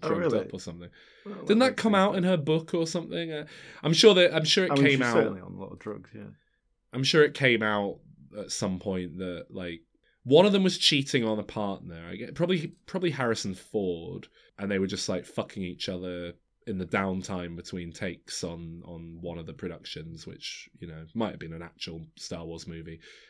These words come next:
Speaker 2: Uh, but my understanding is there were drugs and sex involved, which would point more towards this. And she,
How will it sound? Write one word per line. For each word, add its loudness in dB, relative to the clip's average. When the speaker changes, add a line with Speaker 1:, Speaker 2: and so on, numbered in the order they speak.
Speaker 2:
Uh, -10
but -8
my 2
understanding 2
is -4
there -4
were -4
drugs -8
and -14
sex -12
involved, -12
which -14
would -18
point -10
more -14
towards -14
this. -14
And -10
she, -2